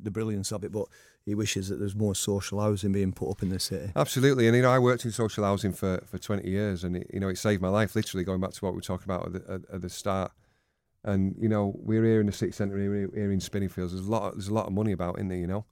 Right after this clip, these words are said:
Speaker 1: Yeah.
Speaker 2: Uh, in every, in every sense, in every way. But you, you know, you could throw a tennis ball from here into, into Salford,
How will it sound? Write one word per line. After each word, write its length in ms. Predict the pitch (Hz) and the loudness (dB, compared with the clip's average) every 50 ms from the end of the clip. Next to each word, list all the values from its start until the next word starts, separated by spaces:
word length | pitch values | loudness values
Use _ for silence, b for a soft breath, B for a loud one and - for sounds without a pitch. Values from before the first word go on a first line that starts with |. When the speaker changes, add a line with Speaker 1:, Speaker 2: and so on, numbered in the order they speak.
| b b | b b
Speaker 1:
Yeah. 260 | b 101 98 95 87 - - _ - 92 | b 0 2 2 0 -2 -4 _ -4 -2
Speaker 2:
Uh, 40 | |
in 180 | 92 92 92 95 | 0 2 2 2
every, 200 | 101 92 - - | 2 0 0 0
in 60 | 104 | 2
every 200 | 107 104 95 98 | 2 2 2 0
sense, 280 | - - 107 98 92 - | 0 0 0 0 0 0
in 60 | 98 | 0
every 140 | 98 92 95 | 0 2 4
way. 140 | 101 110 110 | 4 4 4
But 100 | 98 101 | 4 2
you, 340 | 104 98 - - - - - - - 113 | 0 -2 -4 -6 -10 -12 -14 -10 -4 -2
you 80 | 113 | 0
know, 100 | 107 107 | 0 0
you 80 | 110 101 | 0 -2
could 160 | - 101 - | -2 -4 -6
throw 140 | - 117 107 | -4 -6 -6
a 20 | |
tennis 320 | 95 - - 113 123 113 - | -6 -4 -2 -2 -2 -2 0
ball 180 | 110 101 101 | 0 0 0
from 200 | 92 - 92 92 | 0 0 0 0
here 180 | 98 92 92 95 | 2 2 4 2
into, 220 | 95 90 - - | 2 0 -2 -4
into 200 | 101 95 - - | -6 -6 -6 -6
Salford, 540 | 85 - - 104 107 104 - - 107 104 | -4 2 4 4 4 4 2 0 -2 -2